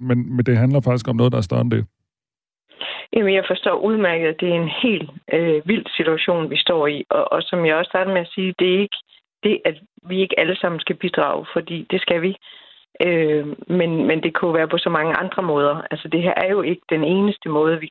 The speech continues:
Speaker 2: kan alle sammen bidrage, øh, med, med, med hjælp til, øh, Ukraine og forhindre, øh, Rusland i at invadere endnu mere.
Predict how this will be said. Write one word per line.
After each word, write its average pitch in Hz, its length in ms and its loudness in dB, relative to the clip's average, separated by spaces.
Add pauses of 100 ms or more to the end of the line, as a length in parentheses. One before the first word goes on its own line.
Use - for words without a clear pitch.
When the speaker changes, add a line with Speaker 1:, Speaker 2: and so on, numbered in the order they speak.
Speaker 2:
kan 156 140 -2 (380)
alle 170 220 0
sammen 151 220 -2
bidrage, 151 500 -2 (180)
øh, 143 320 0
med, 151 140 2 (180)
med, 147 320 2
med 151 220 2
hjælp 160 280 -2 (220)
til, 156 160 2 (160)
øh, 143 120 2
Ukraine 156 640 0
og 139 200 -2 (340)
forhindre, 160 520 -2 (260)
øh, 139 220 0
Rusland 160 340 -2 (760)
i 165 140 2
at 156 60 2
invadere 147 720 2
endnu 160 300 0
mere. 151 380 0